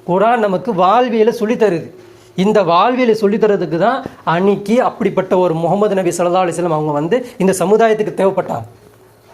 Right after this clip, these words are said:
அந்த குழந்தைய அல்லாஹ் ஏ-,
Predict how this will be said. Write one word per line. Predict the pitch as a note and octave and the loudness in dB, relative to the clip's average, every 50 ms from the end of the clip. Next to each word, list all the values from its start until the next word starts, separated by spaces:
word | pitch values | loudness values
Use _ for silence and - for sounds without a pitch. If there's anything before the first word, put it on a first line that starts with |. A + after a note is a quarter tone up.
| - - - - - _ _ _ _ _ - - - - - - | -20 -20 -20 -20 -20 _ _ _ _ _ -20 -20 -20 -16 -8 -4
அந்த | F#3 G3 G3+ G3 F#3 | -2 0 2 2 0
குழந்தைய | D#3+ - F3+ F3 G3 A3 A#3 A#3 A3+ G#3+ G#3 | 0 -2 -2 0 0 2 2 2 2 2 2
அல்லாஹ் | F#3 F3 F#3 F#3 F#3 G3+ A3+ G3 | 2 0 -2 -2 0 0 0 -2
ஏ-, | F#3 F3 F3+ F3 - | -2 -4 -6 -8 -10